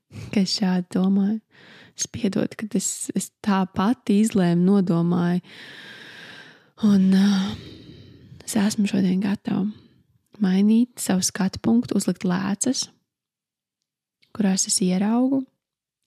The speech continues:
savas mācības, pateicību.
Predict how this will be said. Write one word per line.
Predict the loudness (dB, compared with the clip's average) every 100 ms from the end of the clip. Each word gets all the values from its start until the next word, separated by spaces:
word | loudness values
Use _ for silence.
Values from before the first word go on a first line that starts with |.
| _ -4
savas | 0 2 2
mācības, | 0 -2 -2 -2 -2 -6 _ _ _ _ _ _ _ _ _ _ _ _ _ _ _ _ -6
pateicību. | -4 -4 -6 -6 -4 -2 -4